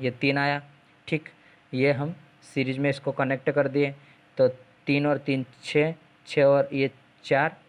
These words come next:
दस हो जाएंगे, ठीक है। राइट ऑप्शन हमारा कौन सा, ये दस हमारे सामने है, ठीक है।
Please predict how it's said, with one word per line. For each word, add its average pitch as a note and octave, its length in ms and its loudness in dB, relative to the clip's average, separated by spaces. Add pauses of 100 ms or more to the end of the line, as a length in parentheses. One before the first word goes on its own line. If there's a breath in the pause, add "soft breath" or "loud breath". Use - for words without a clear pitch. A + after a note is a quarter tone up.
(140)
दस A#2+ 260 0
हो A2+ 60 -2
जाएंगे, G2 360 -6 (340)
ठीक E3 120 -2
है। E3+ 120 0 (320 soft breath)
राइट A#2+ 260 2
ऑप्शन C3 260 -4
हमारा C3 260 0
कौन C#3 140 -6
सा, C#3+ 120 -6
ये C3 140 0
दस A#2+ 280 0
हमारे A2+ 280 -6
सामने G2+ 340 -12
है, G2+ 100 -16 (460 loud breath)
ठीक D#3+ 160 -2
है। D#3+ 100 -6